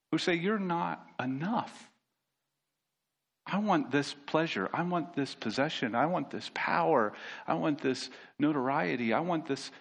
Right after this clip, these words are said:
life that I feel like I should get. So I'm gonna rebel and reject you, God." Why does he do this? Because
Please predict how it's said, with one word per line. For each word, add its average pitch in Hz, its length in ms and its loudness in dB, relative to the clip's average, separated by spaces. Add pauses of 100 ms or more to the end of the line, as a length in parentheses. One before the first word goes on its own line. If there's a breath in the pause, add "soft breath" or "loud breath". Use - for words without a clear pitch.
(200 loud breath)
life 127 560 0
that 120 140 0
I 180 180 4
feel 127 260 -2
like 110 220 0
I 113 140 2
should 107 220 -6
get. 87 260 -4 (760)
So 123 300 0 (100)
I'm 165 180 -2
gonna 110 320 -2 (200)
rebel 139 640 -2
and 131 140 2
reject 135 520 -4
you, 80 100 -10
God." 82 360 -8 (2500)
Why - 420 -6
does 131 180 -2
he 160 100 0
do 165 200 -6
this? - 460 -16 (4000)
Because 120 920 0